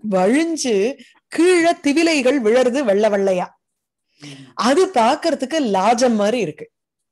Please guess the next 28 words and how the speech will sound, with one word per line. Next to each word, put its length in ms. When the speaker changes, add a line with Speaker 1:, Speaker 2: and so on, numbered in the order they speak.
Speaker 2:
ம். 540
Speaker 1:
ஆ, 380
பொறி 400
போடுவாளோ 420
இல்லையோ, 360
பொறி 360
இடுறதுக்கு 480
Speaker 2:
ம். 60
Speaker 1:
போடுறச்ச 420
பொரிய 300
தூக்கி 260
போடுவா. 360
நமக்கு 420
Speaker 2:
ஆமா. 80
Speaker 1:
வந்து 120
ஹோமத்துல 480
போடுவா, 500
லாஜ 320
ஹோமம்னு 640
ஒண்ணு 380
உண்டு. 520
Speaker 2:
ஆமா. 40
Speaker 1:
அதை 280
Speaker 2:
ம். 80
Speaker 1:
தவிர 400
வந்து 380
நம்ம 260
பார்த்தோம்னா 520